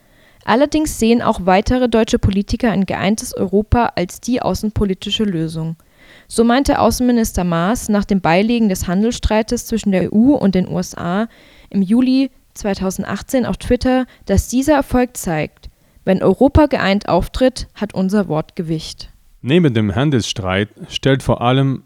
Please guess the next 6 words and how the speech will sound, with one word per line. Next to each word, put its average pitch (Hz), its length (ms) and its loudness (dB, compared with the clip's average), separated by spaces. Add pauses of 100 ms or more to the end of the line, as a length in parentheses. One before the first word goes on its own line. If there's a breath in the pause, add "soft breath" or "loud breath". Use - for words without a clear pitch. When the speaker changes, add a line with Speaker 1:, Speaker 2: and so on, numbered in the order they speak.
(100)
Speaker 2:
das 104 340 0
aus 107 320 0
U-S-Perspektive 117 1000 2
zu - 180 -6
geringen 98 480 0
Verteidigungsbudget 101 1300 0